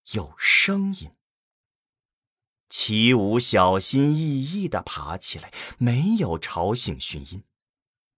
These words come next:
他取了剑，蹑手蹑脚地推开门，朝工具房走去。天上没有月亮，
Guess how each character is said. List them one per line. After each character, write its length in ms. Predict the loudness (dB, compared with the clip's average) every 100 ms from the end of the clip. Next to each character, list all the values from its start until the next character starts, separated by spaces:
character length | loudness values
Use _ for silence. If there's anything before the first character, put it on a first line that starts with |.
| _ -10
他 160 | -8 -6
取 300 | -4 -4 -6
了 120 | -12 -4
剑， 360 | -2 -2 -6 _ _ _ _ _ -4
蹑 380 | 2 2 2 0
手 340 | 2 2 2
蹑 320 | 4 4 4
脚 280 | 0 -4 -4
地 80 | -10
推 240 | -2 0
开 240 | 0 0 2
门， 400 | 2 4 2 0 -4 -14
朝 320 | -12 -6 -6
工 400 | -2 -2 0 0
具 300 | -2 -4 -4
房 400 | -6 -10 -12 -12
走 280 | -8 -10 -10 -10
去。 280 | -10 -10 _ _ _ _ _ _ _ _ _ _ _ _ _ _ _ _ _ _ _ _ _ _ _ _ _ _ -12
天 380 | 0 4 6
上 260 | 4 2 2
没 380 | 0 0 0 2
有 240 | 0 -2
月 320 | -4 -4 -4
亮， 180 | -10 -18